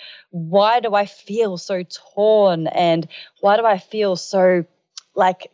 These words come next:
confused? Like, I'm, I'm getting pulled in different directions." But what I came to understand through my awareness is that it was simply my new views of the world,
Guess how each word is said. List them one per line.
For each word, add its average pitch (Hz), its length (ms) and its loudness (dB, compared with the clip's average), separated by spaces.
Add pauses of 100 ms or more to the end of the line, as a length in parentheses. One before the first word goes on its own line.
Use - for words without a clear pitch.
(120)
confused? 202 760 -4
Like, 170 160 2
I'm, 175 240 -2
I'm 190 140 -2
getting 185 260 -6
pulled 240 400 -4
in 170 140 0
different 202 320 -4
directions." - 720 -2 (800)
But 190 340 4
what 196 480 -2
I 180 480 -2 (100)
came 190 480 -6
to - 200 -6
understand 165 1000 -4
through 175 100 -4
my 160 160 0
awareness 170 680 0
is 170 200 -8
that 160 280 0 (400)
it 208 100 0
was 190 180 -4
simply 262 680 -4 (440)
my 175 380 0
new 208 960 -4
views 175 460 -2
of 180 80 -2
the 170 100 2
world, 147 440 0